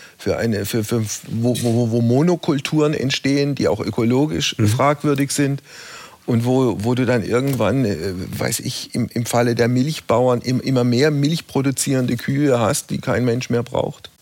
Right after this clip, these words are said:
Speaker 2: Ja. Damit wir dann plötzlich Nahrungsmittel ins Ausland exportieren,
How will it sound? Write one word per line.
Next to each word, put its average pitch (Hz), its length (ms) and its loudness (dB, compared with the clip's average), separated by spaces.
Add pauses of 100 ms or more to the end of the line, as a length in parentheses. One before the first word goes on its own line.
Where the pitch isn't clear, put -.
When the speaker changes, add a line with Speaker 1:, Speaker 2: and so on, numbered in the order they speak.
(120)
Speaker 2:
Ja. 113 120 2 (680)
Damit 110 340 0
wir 117 180 2
dann 117 340 2
plötzlich 104 400 -4
Nahrungsmittel 120 720 -2
ins 113 200 -4
Ausland 117 480 -2
exportieren, 113 720 -2